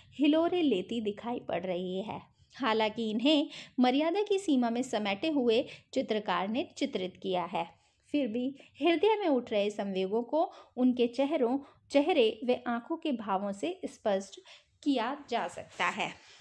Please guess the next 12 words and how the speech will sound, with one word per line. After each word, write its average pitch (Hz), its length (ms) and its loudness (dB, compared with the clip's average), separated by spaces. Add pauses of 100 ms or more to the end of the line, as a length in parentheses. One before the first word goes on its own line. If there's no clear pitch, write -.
(640)
तो 226 60 -4
बेटा, 208 320 0 (540)
अब 277 240 2
जान 311 200 2
लेते 311 240 2
हैं 330 200 0
कि 427 360 -4
के 254 340 2
लक्ष्मा 226 440 -2
गौड़ 208 320 -2 (280)
कौन 190 300 -2
है। 185 220 -8